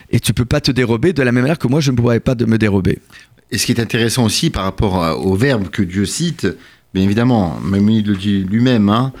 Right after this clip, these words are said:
Speaker 2: euh, Dibra à Torah, Bishon Ben Adam, c'est-à-dire que la Torah, euh, s'expr-, euh, emploie le, le langage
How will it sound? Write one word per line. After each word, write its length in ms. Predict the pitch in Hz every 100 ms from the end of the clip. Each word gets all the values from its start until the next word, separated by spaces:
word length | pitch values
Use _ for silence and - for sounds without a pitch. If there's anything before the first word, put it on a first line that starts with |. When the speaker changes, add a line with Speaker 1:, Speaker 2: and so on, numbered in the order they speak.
| - - -
Speaker 2:
euh, 120 | 90
Dibra 520 | - 107 101 120 127
à 60 | 101
Torah, 500 | - 110 98 107 95 80
Bishon 220 | - 101
Ben 140 | 95
Adam, 280 | 90 90 131 151
c'est-à-dire 320 | - 92 98
que 100 | -
la 140 | 90
Torah, 540 | 90 117 101 107 95 87 - - _ _ 98
euh, 680 | 95 92 90 87 80 76 73
s'expr-, 460 | - 110 - -
euh, 320 | 82 65 90 87
emploie 720 | 110 101 131 117 110 95 - - - _
le, 300 | 82 87 87
le 120 | 82 95
langage 680 | 110 110 110 98 87 71